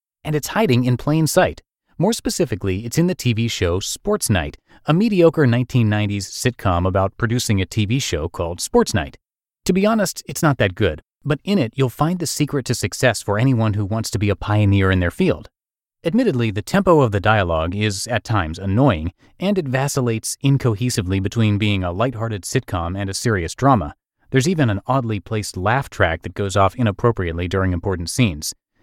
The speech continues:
It also was canceled after two years on the air due to low ratings and viewership. But stay with me, I am going somewhere with this.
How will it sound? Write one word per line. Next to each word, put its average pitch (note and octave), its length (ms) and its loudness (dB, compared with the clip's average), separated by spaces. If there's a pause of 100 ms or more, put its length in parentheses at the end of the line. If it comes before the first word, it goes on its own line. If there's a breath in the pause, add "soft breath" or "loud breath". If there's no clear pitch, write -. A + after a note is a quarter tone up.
It D3 80 0
also F3 260 2
was G#2 200 -4
canceled G2 420 0
after F2+ 240 0
two - 220 -2
years G2 280 0
on F2+ 120 2
the F#2 120 2
air G2 220 4
due G2 180 0
to F#2+ 140 -2
low G2+ 180 4
ratings F#2 460 0
and E2 100 -4
viewership. A#2 460 -4 (420)
But - 240 -2
stay F#3+ 200 2
with A#2 200 2
me, E2+ 160 -2
I G#2 80 2
am B2 160 4
going G2 240 2
somewhere F2+ 320 0
with E2 160 -8
this. - 300 -8